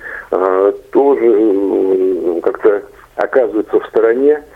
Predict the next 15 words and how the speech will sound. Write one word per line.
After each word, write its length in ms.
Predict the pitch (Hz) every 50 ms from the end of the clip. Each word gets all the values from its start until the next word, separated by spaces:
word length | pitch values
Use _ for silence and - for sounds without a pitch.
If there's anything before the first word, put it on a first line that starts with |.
| - - - - _ _
И 380 | - 107 107 110 110 110 110 107
вот, 220 | 104 110 110 - -
э, 360 | 107 90 101 110 110 104 92 - - - - - - - - - - - - 60 - -
вот 360 | 67 67 73 - 107 104 - - -
у 220 | 104 107 107 - 110
нас 140 | 113 117 113 -
избирательный 500 | 117 107 107 117 113 113 110 - 113 110
участок, 360 | - 120 110 104 - - -
э, 480 | 107 - - 98 101 101 98 98 95 87
находится 680 | 101 107 117 - 123 117 110 107 107 - 113 113 110 - - -
в 60 | 110
детском 320 | 120 120 - - 120 107 -
саду. 380 | 120 120 120 127 156 175 - - - - _ _ - - - - - - - - - - _ _ _ _
От 260 | 135 135 131 120 - - - - - - - - - - _
калитки 720 | - 110 110 - 262 339 381 - - - - - - -